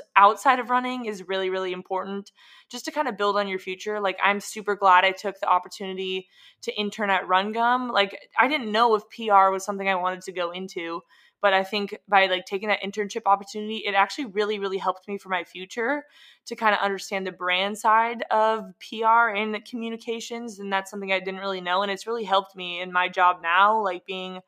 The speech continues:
on the other side of it, I guess being the more influencer side thing. So I just never, I never would have, like, known that, and I think it really helped build my experience,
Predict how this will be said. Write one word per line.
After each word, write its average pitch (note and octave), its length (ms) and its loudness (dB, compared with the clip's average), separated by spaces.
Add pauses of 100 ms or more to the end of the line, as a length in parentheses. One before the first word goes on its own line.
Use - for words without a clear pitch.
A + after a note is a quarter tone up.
(380)
on G#3+ 140 6
the G3 120 0
other B3 220 6
side C#4 300 6
of C4+ 100 0
it, C#4 280 4 (240)
I G3+ 100 6
guess G3+ 220 0
being G3+ 180 -6
the G3+ 80 -8
more G3 380 -2 (100)
influencer A#3 540 -8
side A3 320 0
thing. A#3 320 -8
So F3+ 400 -2 (960)
I A#3 100 4
just G#3+ 220 -6
never, A3 200 6
I G#3+ 140 8
never G#3 300 2
would G3+ 180 0
have, F#3+ 140 -2
like, F#3+ 180 -2
known G3 240 -4
that, F3 200 2
and F3+ 100 -2
I F#3+ 80 0
think G3 200 -8
it F#3+ 140 -4
really F#3+ 360 0
helped F#3 520 -2
build G3 240 -2
my F#3+ 140 0
experience, A3 1080 -10